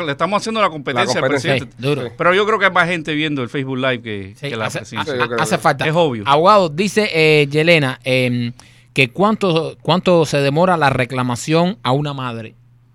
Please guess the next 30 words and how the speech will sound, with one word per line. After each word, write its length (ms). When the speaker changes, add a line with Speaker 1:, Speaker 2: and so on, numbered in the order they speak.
Speaker 3:
Imagino 300
que 100
depende 360
si 80
es 80
residente 340
o 20
ciudadano. 220
Speaker 2:
O 20
si 120
es 40
buena 220
madre 260
o 40
no, 60
hijo 80
de 60
puta 120
la 100
vieja, 180
¿no? 140
¿O 60
no, 140
o 60
no? 280
Speaker 1:
Bueno, 320
Speaker 2:
¿No? 80
Speaker 1:
bueno, 240
sí, 260
de, 220